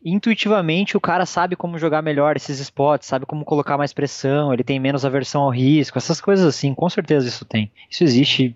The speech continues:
obviamente. Dá pra ver vários caras que são, às vezes, bons na, na teoria e tal, eles chegam em mesas finais, eles são caras que não, não tem muito a pegada ali, o feeling e tudo mais. Enfim,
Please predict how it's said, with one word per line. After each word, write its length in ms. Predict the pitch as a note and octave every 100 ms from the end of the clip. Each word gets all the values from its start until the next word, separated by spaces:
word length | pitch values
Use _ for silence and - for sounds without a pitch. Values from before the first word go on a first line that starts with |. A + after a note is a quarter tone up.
| -
obviamente. 720 | C3 C3+ A#2+ A#2 A#2 A2+ - - - - -
Dá 80 |
pra 140 | D3 A3
ver 340 | C#3 D#3 D#3+
vários 360 | A2+ C3 D#3+ D3+
caras 300 | - C3+ D3
que 100 | -
são, 300 | D3 D#3 D3 C3+ _ - -
às 140 | B2
vezes, 160 | C#3 C3+
bons 480 | B2 B2+ C#3 F3 D3
na, 260 | C#3+ C3
na 120 | B2+ B2+
teoria 560 | D3 C#3 B2 C3+ F3
e 20 |
tal, 380 | C#3+ C#3 B2+ D#3+
eles 140 | F#3+ D3+
chegam 380 | - C#3+ D#3 E3
em 40 |
mesas 260 | C#3+ C#3 -
finais, 400 | D#3 B2 C3 C#3+
eles 140 | E3+
são 160 | - F3
caras 500 | - D3 E3 D#3+ - - - -
que 140 | F3
não, 500 | E3 E3 F#3+ G#3 G3 - - -
não 200 | E3 G3
tem 260 | G3+ A#3 B3+
muito 360 | E3+ D#3+ D#3
a 360 | C#3 C3 B2+ B2+
pegada 500 | - C3 C3+ C3+ C3
ali, 160 | A#2+ B2
o 40 |
feeling 640 | A#2+ - C3 D#3 D#3 B2+ A#2+
e 40 |
tudo 220 | A#2+ C3
mais. 600 | B2 B2+ C#3+ C3+ A#2 G#2+ - - _ -
Enfim, 400 | D#3 - B2+ A2+